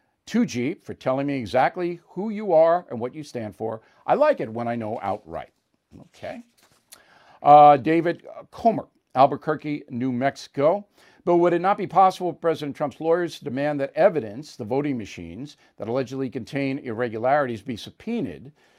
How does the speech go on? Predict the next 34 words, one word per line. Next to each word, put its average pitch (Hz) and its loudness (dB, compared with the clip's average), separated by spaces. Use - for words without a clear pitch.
and 117 -4
expertly 143 -4
examined 135 -2
by 120 0
expert 123 -8
during 120 -8
his 117 -12
impeachment 95 -14
trial?" 113 -6
No, 156 -6
it's 127 -10
not 160 -10
a 160 -14
criminal 156 -16
trial. - -20
It's - -20
not 175 -6
a 185 -8
criminal 196 -10
trial. 202 -12
There's 120 -10
no 156 0
evidence 175 -4
can 156 -8
be 151 -8
demanded. 156 -10
This - -20
is 117 -12
just 151 -4
a 131 -8
dog 143 2
and 147 -12
pony 165 -10
show 143 -4